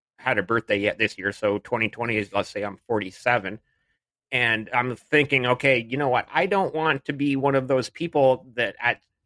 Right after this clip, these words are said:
seventy-seven years old still has to work for a living. I want to, like, really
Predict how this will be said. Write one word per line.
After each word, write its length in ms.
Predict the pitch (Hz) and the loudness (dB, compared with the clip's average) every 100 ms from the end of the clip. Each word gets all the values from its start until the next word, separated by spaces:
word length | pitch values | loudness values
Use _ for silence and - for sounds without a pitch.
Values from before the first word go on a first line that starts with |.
| _ | _
seventy-seven 760 | - - 147 143 135 147 139 131 | -4 2 4 2 0 2 2 2
years 240 | 127 120 | 0 0
old 260 | 139 135 113 | 2 2 0
still 260 | - 131 127 | 0 0 2
has 260 | 127 127 | 2 0
to 120 | - 117 | 0 -2
work 300 | 110 165 - | 2 0 0
for 180 | 151 | 0
a 60 | 127 | 2
living. 440 | 107 101 104 110 110 | 4 2 0 -4 -4
I 60 | 123 | -4
want 360 | 123 123 110 | -2 -4 -6
to, 240 | 135 120 110 _ 98 | -4 -4 -6 _ -6
like, 180 | 110 - | -6 -4
really 460 | 139 143 135 123 | -2 2 2 0